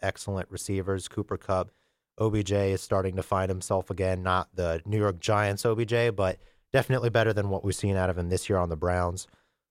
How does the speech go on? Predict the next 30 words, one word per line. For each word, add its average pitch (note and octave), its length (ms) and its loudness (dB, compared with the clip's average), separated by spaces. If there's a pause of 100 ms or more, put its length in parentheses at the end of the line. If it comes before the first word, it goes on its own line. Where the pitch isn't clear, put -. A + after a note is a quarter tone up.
(100)
Um, E2+ 360 -4 (360)
and G2 100 -4
so G2 440 0 (200)
I G#2 140 0
think A2 320 -2
that's G#2 160 -2
just - 180 -8
gonna G2+ 120 -2
be F#2+ 100 -2
too G2+ 220 -4
much F#2+ 280 -4
for G2 140 -4
that F2+ 240 -2
weak F#2+ 280 -2 (140)
Ravens F2+ 380 0
secondary E2 560 -4
to D2+ 80 -4
handle. D#2+ 400 -8 (1400)
Uh, G2 300 2
so, A2+ 460 2
and G#2+ 340 -2
also A#2 300 2
their F#2+ 120 0
defense. F2 680 -6
I F#2 160 0
do F#2 280 -4
like F2+ 180 -2
the F#2 80 -6
Rams E2+ 320 -6
defense, F2 580 -8